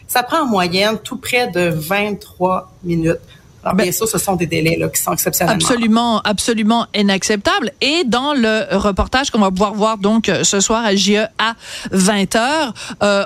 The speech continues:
Speaker 2: on nous parle évidemment de cas absolument
Speaker 1: Ben.
Speaker 2: tragiques où des gens ont perdu la vie. Moi, la question que j'aimerais, euh, vous poser, Marie-Claude, est la suivante. Comment se fait-il que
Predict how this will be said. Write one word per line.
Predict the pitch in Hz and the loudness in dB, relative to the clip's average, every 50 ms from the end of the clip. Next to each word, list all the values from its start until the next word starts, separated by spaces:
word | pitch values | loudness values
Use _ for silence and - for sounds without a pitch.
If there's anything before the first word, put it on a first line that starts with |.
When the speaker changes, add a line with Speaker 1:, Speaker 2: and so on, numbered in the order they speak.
| - - | 0 0
Speaker 2:
on | 220 220 | 2 4
nous | 208 214 202 | 4 4 2
parle | - 285 320 392 320 | 2 2 0 2 0
évidemment | 220 190 185 202 202 208 233 247 | -2 0 0 0 2 2 2 2
de | 247 214 208 | 2 2 0
cas | 202 - - 240 233 240 - | 0 2 0 0 0 0 -2
absolument | - 214 196 - - 226 196 196 190 196 196 - 208 | -2 -2 -2 0 0 0 2 2 2 2 2 0 -2
Speaker 1:
Ben. | 214 | -4
Speaker 2:
tragiques | 220 - - 247 220 208 196 190 262 370 - - - - - | -2 -2 0 0 0 0 0 0 0 0 0 -2 -10 -6 0
où | 262 269 294 269 | 2 2 4 4
des | 214 226 208 | 4 2 2
gens | 190 247 285 359 262 - - - | 2 2 0 -2 -4 -10 -6 0
ont | 254 277 349 381 - - - - - - - - _ - - | 0 0 0 0 -6 -16 -20 -20 -20 -20 -20 -20 _ -8 -2
perdu | - 320 294 - 220 214 208 247 285 285 | 0 0 0 2 2 2 4 4 4 4
la | 247 208 190 | 4 2 2
vie. | 175 160 160 156 - - - - | 0 -2 -4 -6 -8 -10 -4 2
Moi, | 214 247 415 554 523 | 2 4 4 4 2
la | 330 247 | -2 0
question | - 220 208 196 - - 269 330 370 | 0 0 0 0 0 0 0 -2 -2
que | - - 208 185 170 - | -2 0 0 0 0 0
j'aimerais, | - 190 196 208 202 196 196 190 233 262 302 285 - - | 0 2 2 2 2 2 0 0 0 0 0 0 0 0
euh, | 202 202 196 180 | 0 0 0 -2
vous | 185 180 175 | -2 -4 -2
poser, | - 202 190 185 196 254 294 | 0 2 2 2 2 0 0
Marie-Claude, | 294 240 208 190 175 - 262 285 269 - - | 0 0 0 0 -2 0 0 0 0 -2 -2
est | 190 220 233 | -2 0 0
la | 233 233 | 0 0
suivante. | 233 - - 208 190 175 160 - - - - - - - - - - - - - - - | 0 -2 0 0 0 0 0 -4 -4 -16 -20 -20 -20 -16 -16 -14 -14 -14 -16 -16 -14 -4
Comment | - - 269 254 269 320 381 427 453 453 - - - | 0 0 0 2 2 0 0 0 -2 -2 -4 -2 -2
se | - - - 233 214 | -2 0 0 0 -2
fait-il | - - - 285 269 - - - 269 254 226 196 160 - - - - | -2 -2 0 0 0 0 -2 0 0 2 2 2 0 -2 -4 -12 -12
que | - - 226 226 226 240 269 285 311 | -4 0 0 0 2 2 2 0 0